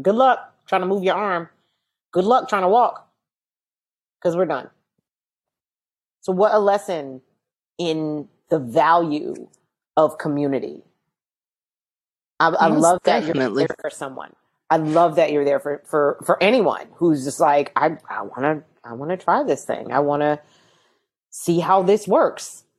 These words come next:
Speaker 2: And
Speaker 1: What
Speaker 2: it's crazy that the conversation, how the conversations come about, like, is just crazy.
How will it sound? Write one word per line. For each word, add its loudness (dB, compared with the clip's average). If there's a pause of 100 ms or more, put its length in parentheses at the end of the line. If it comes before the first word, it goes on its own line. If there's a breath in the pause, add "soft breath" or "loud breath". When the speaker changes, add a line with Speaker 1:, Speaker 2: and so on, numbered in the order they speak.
(460)
Speaker 2:
And 2
Speaker 1:
What 2
Speaker 2:
it's -6
crazy -2
that 0
the 0
conversation, 0
how 0
the 0
conversations -8
come 0
about, 2
like, 0 (160)
is -4 (380)
just 2
crazy. 0